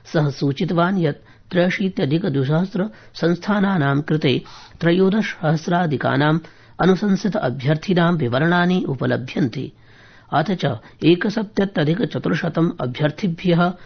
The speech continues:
नियुक्तिपत्राणि प्रदत्तानि। एर्न्स्ट् अण्ड् यंग इति अन्ताराष्ट्रिय मानकाभिकरणेन प्रतिवेदनानुसारं भारतं सप्तचत्वारिंशदुत्तर द्विसहस्र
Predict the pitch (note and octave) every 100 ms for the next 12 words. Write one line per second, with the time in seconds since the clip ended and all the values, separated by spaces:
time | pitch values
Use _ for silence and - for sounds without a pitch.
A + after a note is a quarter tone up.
0 | - - E3+ G3+ G3 C3+ A#2+ A#2+ E3+ E3+
1 | B2+ A#2+ - E3 C#3 A2+ B2+ A#2+ G#2+ -
2 | - - - - - _ - - - _
3 | _ _ _ - - E3 G3+ - A3 A3
4 | G#3 - D3+ E3+ F3 C3 D3+ F3+ - D3+
5 | C#3 D#3 C3+ C3+ D3 D#3 - G3 F#3 C#3+
6 | B2+ A#2+ D3+ D#3 D3 D3 - _ - -
7 | - - F3 D#3+ A#2+ A2+ D#3 - - -
8 | - - - D#3 G3+ G3 G3+ G#3 G#3 E3+
9 | C#3 C3 B2+ C#3 - - - - - -
10 | C#3 E3 G3 F#3+ G#3+ G#3 E3 E3 F3+ F#3+
11 | - F#3+ F#3 F#3+ - F#3+ C#3+ - F3+ F3
12 | C3+ C3+ E3 F3 F#3+ F3+